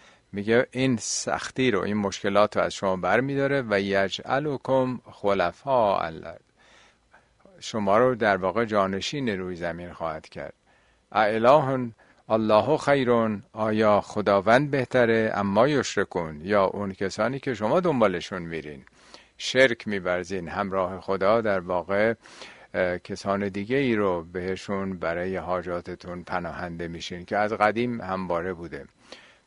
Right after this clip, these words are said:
پس اصلاً اگه خودتون نگاه بکنید، من الان عیناً از قرآن براتون، آیات قبلش هم براتون ت-، توضیح می‌دم که ببینید که چگونه اینها کاملاً یک دعای ملی هستش.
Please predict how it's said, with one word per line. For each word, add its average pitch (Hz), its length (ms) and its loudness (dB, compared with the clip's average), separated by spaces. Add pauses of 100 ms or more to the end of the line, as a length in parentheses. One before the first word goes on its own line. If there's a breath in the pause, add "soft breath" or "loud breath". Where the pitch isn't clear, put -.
(120)
پس 113 240 2 (240)
اصلاً 131 320 0
اگه 123 220 0
خودتون 135 540 0
نگاه 98 340 0
بکنید، 101 580 -2
من 101 160 -2
الان 98 300 -2
عیناً 95 380 -2
از 92 120 -6
قرآن 95 460 0
براتون، 90 520 -6 (560 loud breath)
آیات 95 420 -4
قبلش 92 560 -4
هم 92 280 -6 (440)
براتون 92 420 -10
ت-، 90 240 -14
توضیح 98 400 -6
می‌دم 117 420 0 (520 loud breath)
که 104 120 -8
ببینید 117 500 -2
که 120 140 -6
چگونه 104 800 0
اینها 98 520 2 (800 loud breath)
کاملاً 101 560 4 (140)
یک 117 280 -2
دعای 101 640 2 (100)
ملی 104 600 -2
هستش. 85 600 -8